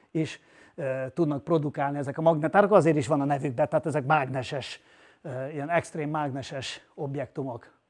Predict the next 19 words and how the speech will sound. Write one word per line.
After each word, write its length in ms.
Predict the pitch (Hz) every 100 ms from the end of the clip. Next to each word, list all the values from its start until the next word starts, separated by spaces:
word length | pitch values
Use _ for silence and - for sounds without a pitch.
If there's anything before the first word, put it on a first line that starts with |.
| _ - - - - _ _ _ _
Ö, 540 | - 202 190 180 180 180 160 - - -
sugárzásról 1000 | - 320 294 285 254 202 226 214 - 214
egy 120 | 202 196
pár 340 | 214 196 185
szót, 440 | - 190 185 180
ugye 200 | 196 180
a 80 | 185
napunk 540 | 202 240 233 214 190 -
élteti 580 | 202 190 180 156 170
itt 160 | 156 151
a 60 | 143
földi 360 | 196 170 151
életet, 680 | 170 233 226 202 - 190 180 - -
a 100 | -
naphoz, 580 | 190 226 - 196 175 - - -
ö, 420 | 202 170 160 160 156 135 185
viszonyítva, 920 | 175 220 208 180 170 160 170 196 - - -
hogy 160 | 165
mennyi 500 | 175 233 220 185 156